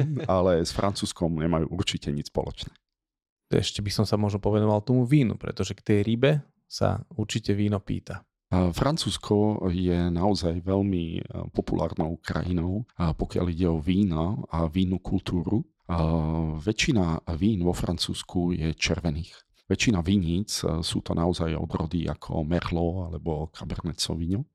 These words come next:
Speaker 1: Ale napriek tomu je oblasť, ktorá je typická pre Francúzsko bielými vínami. A to je Alsasko.
Speaker 2: Mhm.
Speaker 1: A v Alsasku sú tie naozaj najchutnejšie, naj-, najpríjemnejšie a krásne zemité,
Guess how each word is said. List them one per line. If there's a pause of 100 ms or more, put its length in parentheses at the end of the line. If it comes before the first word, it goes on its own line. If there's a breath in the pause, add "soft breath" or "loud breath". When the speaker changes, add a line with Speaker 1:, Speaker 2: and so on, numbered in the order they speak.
(120)
Speaker 1:
Ale (260)
napriek
tomu
je
oblasť, (380 loud breath)
ktorá
je (280)
typická
pre
Francúzsko
bielými
vínami. (360 loud breath)
A
to
je
Alsasko. (100)
Speaker 2:
Mhm. (140)
Speaker 1:
A (180)
v
Alsasku (200)
sú
tie
naozaj
najchutnejšie,
naj-,
najpríjemnejšie (460 loud breath)
a (480)
krásne
zemité,